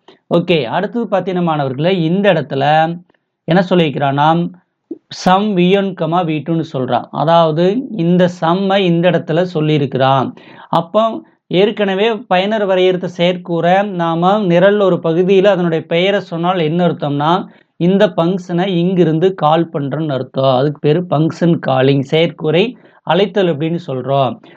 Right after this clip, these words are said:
அப்போ ஒரு செயற்கூறை வந்து நாம் அழைக்கும் பொழுது அதுக்கு மதிப்பு கொடுக்கலாம், கொடுக்காமையும் இருக்கலாம்.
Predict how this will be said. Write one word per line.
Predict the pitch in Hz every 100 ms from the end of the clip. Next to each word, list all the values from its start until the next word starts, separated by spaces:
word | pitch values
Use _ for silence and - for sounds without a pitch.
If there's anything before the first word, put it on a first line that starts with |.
| -
அப்போ | 175 175 196
ஒரு | 180
செயற்கூறை | 185 208 220 233 233 226
வந்து | 202 185 208
நாம் | 208 190
அழைக்கும் | 170 190 190 202
பொழுது | 175 175 208
அதுக்கு | 175 175
மதிப்பு | 165 180 180
கொடுக்கலாம், | - 165 151 175 196 185
கொடுக்காமையும் | 170 156 160 151 180 254 - _
இருக்கலாம். | - 156 143 139 143 147 117